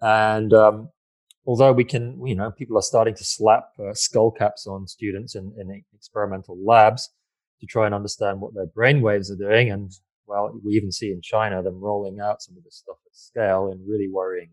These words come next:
ways. Basically, you know, like any data analytics situation, we're really at the mercy of behavior.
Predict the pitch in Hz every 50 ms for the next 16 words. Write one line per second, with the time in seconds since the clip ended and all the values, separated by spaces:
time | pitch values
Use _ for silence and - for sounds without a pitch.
0 | 82 80 85 92 110 117 - _ _ _ _ _ _ _ _ _ _ - 175 202
1 | 202 - 151 - - 120 113 110 113 123 - - 139 110 101 101 110 - 135 135
2 | 147 170 175 170 - 160 - _ 135 135 131 127 127 123 123 120 120 117 113 -
3 | _ _ _ _ _ 127 120 120 - 123 117 110 110 107 107 - _ _ _ _
4 | _ _ _ _ - 107 101 107 107 107 - - 98 - - _ - - - -
5 | _ _ _ _ _ _ _ _ _ _ - - 104 - 101 104 98 101 - -
6 | - 90 92 90 - _ _ _ _ _ _ _ 120 117 120 143 160 165 151 139
7 | 127 123 123 - 110 107 107 107 110 - - 117 107 98 95 98 - - 95 98
8 | 98 95 87 95 98